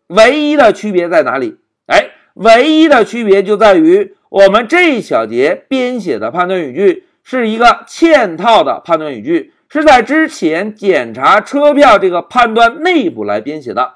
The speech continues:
因此啊，每一行语句前面是不是都多加了四个空格的缩进？而P Y charm这个I D E的好处就体现了。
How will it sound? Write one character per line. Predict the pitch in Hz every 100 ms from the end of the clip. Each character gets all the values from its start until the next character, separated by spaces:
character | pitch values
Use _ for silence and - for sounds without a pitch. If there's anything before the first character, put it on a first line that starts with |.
| _ _
因 | - 330 359
此 | 269 175
啊， | 151 104 _ _
每 | 208 233 208
一 | 254
行 | 285 269 269
语 | 180
句 | 156 214
前 | 160 160
面 | 233 196 - _
是 | 233
不 | 220
是 | 220
都 | 220 285 277 285 269
多 | 247 240 233
加 | 214 214 202
了 | 196 -
四 | - - 240
个 | 151
空 | - 147
格 | 120 123
的 |
缩 | 123 165
进？ | 180 165 - _ -
而 | 208 220 269 - _ _
P | - 311 320
Y | 302 302
charm | 294 294 233 196
这 | 233
个 | 208
I | 233 262 269
D | 277 285
E | 240
的 | 165
好 | - 120 110
处 | 214 190 127
就 | 190 170
体 | - 117
现 | 214
了。 | 226